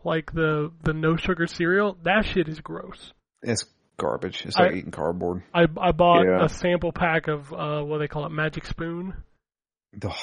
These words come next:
Speaker 2: God, those are horrible.
Speaker 1: Yeah, I, I had, like, four different flavors, and I tried all four of 'em. I'm like, "Every one of these is bad." <laughs>
Speaker 2: They suck.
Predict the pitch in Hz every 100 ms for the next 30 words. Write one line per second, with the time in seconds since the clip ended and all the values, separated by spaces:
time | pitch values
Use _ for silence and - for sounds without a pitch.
0 | - 92 92 90 90 92 - 110 123 -
1 | 139 143 170 180 170 170 165 160 - 175
2 | 175 170 185 180 165 - 196 196 185 185
3 | 175 - 160 160 151 151 151 - 160 -
4 | 170 156 160 - 160 156 156 151 147 -
5 | - - 165 165 156 151 151 147 143 147
6 | 139 139 - 135 - - 131 131 - -
7 | - - - - 98 - - 98 92